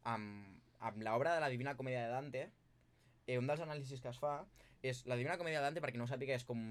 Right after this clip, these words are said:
una obra literària, literària totxíssima en poesia, en el qual, bàsicament, eh, són les diferents etapes del purgatorio, el paraíso, l'infierno i demés. I llavors podem veure com a l'infern està super ben definit,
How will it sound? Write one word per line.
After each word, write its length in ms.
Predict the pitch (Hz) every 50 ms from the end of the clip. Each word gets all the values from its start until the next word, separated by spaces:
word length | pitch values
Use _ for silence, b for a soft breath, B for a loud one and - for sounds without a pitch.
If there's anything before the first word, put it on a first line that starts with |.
| 110
una 180 | 113 117 117 120
obra 140 | 123 127 123
literària, 380 | 120 123 113 113 117 110 - -
literària 460 | 123 117 117 110 117 117 117 117 110 104
totxíssima 640 | - 110 - - 131 127 135 131 123 120 113 117
en 120 | 117 117 113
poesia, 440 | 113 113 113 135 156 156 156 175 165
en 60 | 143
el 80 | 123 113
qual, 140 | - 127 131
bàsicament, 540 | 131 131 135 131 135 131 135 139 147 160 180 B B B B B B -
eh, 120 | 127 127
són 140 | 123 - 135
les 120 | 139 135 127
diferents 300 | 151 135 139 131 127 135
etapes 260 | 120 135 131 131 127
del 220 | 131 120 120 123 120
purgatorio, 560 | 123 131 127 147 139 160 165 160 156 156 147
el 80 | 139
paraíso, 600 | 120 139 131 131 139 147 147 143 135 - 156 139 135
l'infierno 560 | 123 123 123 123 131 135 139 135 131 139 131
i 60 | 123
demés. 340 | 110 110 110 110 101 - - B B B B 127
I 60 | 123
llavors 240 | 135 135 156 151 127
podem 240 | - 135 143 151 156
veure 200 | 180 202 170 127
com 120 | - 120
a 60 | 117 117
l'infern 460 | 117 113 110 - 156 165 156 127 107 - - -
està 340 | 110 120 123 - 143 131 123
super 580 | 123 - - - - - - 175 185 175 180 170
ben 160 | 165 160 160
definit, 520 | 160 160 - 165 160 160 160 160 160 -